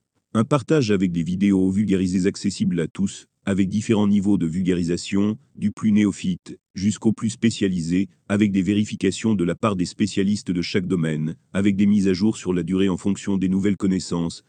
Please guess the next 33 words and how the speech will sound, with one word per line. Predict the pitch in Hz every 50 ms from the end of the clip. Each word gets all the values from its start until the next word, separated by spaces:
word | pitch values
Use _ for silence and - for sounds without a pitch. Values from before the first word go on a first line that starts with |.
| _ _ -
et | 107 104
en | 101 98
fonction | - 113 107 98 - - 107 101
des | 95 95
manques | 90 92 95 98 -
sur | - 98 101
les | 98 98
propos | - - 101 - - 101 101
tenus. | - 87 78 71 65 62 - _ _ _ _ _ _ _ _ _ _
C'est | - - - 143 - -
un | 160 156
lourd | 139 139 143 -
travail, | - - 120 113 101 98 90 85 82 80 80 80 - _ _ _
puisqu'actuellement | - - 110 113 - - 104 - - - 107 104 101 110 120 123
il | 120 104
n'existe | 110 110 104 98 107 107 - -
rien, | 98 92 87 87 87 87 90 98 95 - _ -
rien | 90 85 95 117 127 131
sauf | 123 - 135 135 - -
Wikipédia. | 120 - 123 117 - 95 85 73 58 62 57 - _ _ _ _ _ _ _ _ _ _ _ -
Malheureusement, | - 127 135 147 143 131 135 120 123 135 147 143
cet | 135 - - 104 - -
outil | 113 - - 175
ne | 151 120 110
profite | 95 - 113 110 - 120 120 -
pas | - 131 117
des | 101 92
restrictions | 85 98 - - - 110 104 - - 110 107
scientifiques | - - 120 117 107 - 117 113 - 151 151 135 -
dans | - 98 95
l'édition | 98 104 101 107 113 - 139 127
des | 110 101 90
propos, | - - 98 - - - 90 95 92